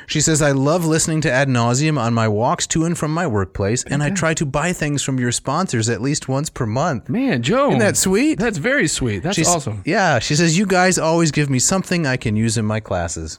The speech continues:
Speaker 2: Fantastic. That's really great.
Speaker 1: Yes.
Speaker 2: Yeah, I
Speaker 1: It's
Speaker 2: wanna
Speaker 1: like I
Speaker 2: meet
Speaker 1: paid
Speaker 2: Joan.
Speaker 1: her to say these
Speaker 2: Yeah,
Speaker 1: things,
Speaker 2: exa-
Speaker 1: which I did not.
Speaker 2: Right. So this, uh, have you met Joan?
Speaker 1: No, no,
Speaker 2: Right.
Speaker 1: uh, just online.
Speaker 2: Just
Speaker 1: Right?
Speaker 2: online, yeah.
Speaker 1: We, uh, studied some Latin together. Very good Latin student. Very, very good Latinist.
Speaker 2: Fantastic. Well, thank you, Joan, for listening and, uh,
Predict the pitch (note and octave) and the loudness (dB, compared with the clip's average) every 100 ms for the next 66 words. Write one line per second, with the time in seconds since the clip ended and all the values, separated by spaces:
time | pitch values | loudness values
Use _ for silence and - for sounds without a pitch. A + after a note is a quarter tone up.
0 | _ - F3 A3+ - B3 C4+ - G2 F#3+ | _ -10 -6 -6 -8 -8 -8 -8 -8 -10
1 | - A#2+ E3 F4 G#3+ C4+ F#4 E4+ E3+ A3+ | -10 -8 -6 -6 -4 -4 -4 -4 -2 -2
2 | A#2+ - - - F3 C#4 B3+ - G#3 A3+ | -2 -4 -8 -10 -6 -4 -4 -2 0 2
3 | G3+ G#3 - C4+ E4+ F#3 C#3+ C3+ A2+ A2 | 2 0 0 0 0 0 0 0 0 0
4 | G#2+ A#3 - D3 D3+ E3+ F3+ G3+ A#3 C4 | 0 0 -2 -2 -2 -4 -2 -2 -2 -4
5 | A#3 - G3+ D#3+ - B2 F3 E3+ - C3 | -6 -6 -8 -6 -4 -2 -2 -2 0 -2
6 | B2+ D3+ A#3 C#4+ C#4+ D#4 G4+ G#4 - F3+ | 0 0 0 0 -2 -2 -4 -6 -2 0
7 | G#3+ G#2+ G#2+ G#3+ A#2 G#2+ D3 D#3 B3+ A#3+ | 2 0 0 0 0 0 0 0 0 0
8 | E3+ A#2 G2 G#2 D#3 E3 D#3 C3 G#2+ C#3 | 0 0 0 -2 0 0 2 0 0 0
9 | F#3 D#3+ C#3+ _ - B2 A#2+ A#2 D3+ C#3 | -2 -4 -10 _ -8 -2 0 2 0 0
10 | C3+ B2 A#2 A2 A2 A#2 G#2 G#2+ B2+ D3 | 0 0 2 0 -2 -2 -2 -2 -2 -2
11 | F#3+ D3 A2+ G2+ F#2 F#2+ - F#2 F#2 - | 0 0 2 0 -2 -4 -2 -4 -4 -4
12 | B2 A#2+ A2 A#2 A#2 G2+ F#2+ F2+ E2 F2 | -2 0 -2 -2 -2 -2 -2 -2 -4 -8
13 | E2 - A2+ B2 B2 A#2 F#2+ A2+ C#3+ A#3 | -8 -8 -6 -4 -4 -6 -4 -6 -4 -4
14 | C4 A#2+ G#2 G#2+ A2+ A#2 E3 F#3+ F3 B2 | -2 -4 -4 -4 -4 -4 -4 -4 -4 -2